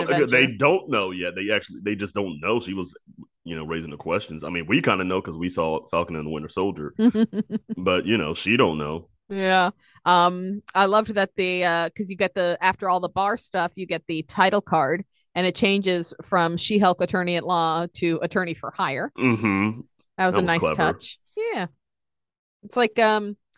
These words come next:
Speaker 2: who is that? Spencer? Is it the Spencer novels that he's the detective for hire?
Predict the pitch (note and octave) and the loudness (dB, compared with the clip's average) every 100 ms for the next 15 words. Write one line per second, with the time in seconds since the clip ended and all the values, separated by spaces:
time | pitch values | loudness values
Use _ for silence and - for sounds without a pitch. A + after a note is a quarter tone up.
0 | _ _ _ _ _ _ D4+ B3 F3+ D#3 | _ _ _ _ _ _ -2 -2 0 0
1 | - - - A#3 B3 - C#4 G#3+ G#3 G3 | 0 -2 2 4 2 0 -2 -2 -4 -2
2 | - A3+ - A#3+ A#3 A#3+ A#3+ B3 - G3 | 0 0 0 2 2 2 0 -2 -4 -4
3 | G#3+ G#3 - G3 F#3 G3 - F#3+ G#3 G3+ | -4 -6 -2 0 2 0 -4 -2 0 -2
4 | G3+ - G3+ G#3 G#3 G#3+ | -6 -6 -2 0 0 -2